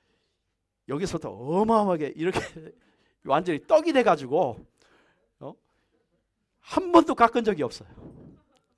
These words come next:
떡이 돼가지고 이래가지고 막 딱 붙어서 아마 이가 있을 텐데 <laughs>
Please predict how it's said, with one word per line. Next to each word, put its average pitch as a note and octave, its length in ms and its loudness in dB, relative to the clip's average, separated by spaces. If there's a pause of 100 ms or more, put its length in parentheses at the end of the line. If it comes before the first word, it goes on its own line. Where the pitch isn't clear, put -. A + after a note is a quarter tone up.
(580)
떡이 C#4+ 240 2
돼가지고 D#3+ 680 -8 (1600)
이래가지고 G3 440 -2
막 D#3 160 -4
딱 - 260 -8
붙어서 - 560 -14 (3250)
아마 D#3 240 -2
이가 D3+ 420 -4
있을 F3+ 220 -4
텐데 - 400 -12 (340)
<laughs> - 100 -18